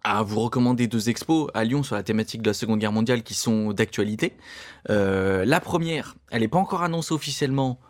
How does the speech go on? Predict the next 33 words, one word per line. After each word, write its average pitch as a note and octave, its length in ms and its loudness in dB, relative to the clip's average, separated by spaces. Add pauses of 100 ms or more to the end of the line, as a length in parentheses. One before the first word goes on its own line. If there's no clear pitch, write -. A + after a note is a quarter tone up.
donc - 120 -8
je - 40 -8
fais A2+ 100 0
du B2 120 2
teasing, D3 460 2
mais G2+ 80 -2
ça A2 140 -6
devrait A2 240 2
pas D3+ 160 -2
tarder B2+ 400 2
à A#2 40 2
être A2+ 160 -2
annoncé. A#2 460 2 (240)
C'est - 140 0
une A#2 80 6
exposition B2+ 560 0 (140)
immersive. F3 540 2 (800)
Donc, - 80 -8
je - 60 -8
pense D#3 160 -2
que - 80 2
Hello, A#2 380 4 (160)
tu - 100 -12
pourras G#2+ 180 -2
témoigner G#2 440 2
de - 160 -8
si - 200 -8
elle G2 120 2
est F2+ 200 0
vraiment G#2+ 420 2
immersive G2+ 360 -2
ou F#2+ 60 -4
pas. D3 240 0